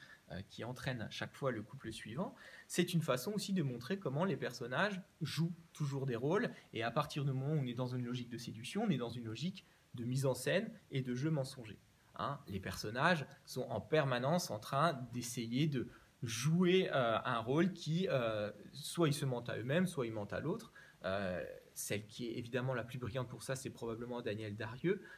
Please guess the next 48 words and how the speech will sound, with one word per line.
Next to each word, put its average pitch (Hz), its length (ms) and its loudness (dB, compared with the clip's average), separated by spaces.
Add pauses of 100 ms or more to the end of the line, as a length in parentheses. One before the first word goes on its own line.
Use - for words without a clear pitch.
(120)
hein, 131 220 -2 (240)
qui, 139 320 0
euh, 117 160 -4
passe - 360 0
son 127 140 -2
temps 147 300 6
à, 104 180 0 (240)
à 104 80 -2
se, - 180 -4
se - 160 -4
donner 135 300 4
des 127 160 2
rôles 147 480 4
pour, 143 380 -4
alors 113 280 -2
qu'elle 123 140 -4
sait - 140 -4
très - 320 2
bien 156 260 2 (540)
ce - 120 -10
qu'elle 120 180 0
va 107 120 0
faire, 185 400 2 (240)
et - 40 0
elle 117 140 -2
sait - 220 -6
très 135 180 2
bien 147 160 4
comment 135 260 -2
ça 131 160 -4
va 117 120 -6
finir. 113 380 -12 (340)
Et, 131 160 4
euh, 113 160 4
ça, 202 180 4
on 190 40 8
le 143 100 6
voit 147 180 4
d'une 139 180 2
façon 165 500 0
assez 147 520 -4
constante. - 500 -8 (360)
Et 147 60 4
donc, 202 160 6
cette - 180 2
frivolité, 214 840 0 (340)
euh, 127 500 6
qui, 165 420 0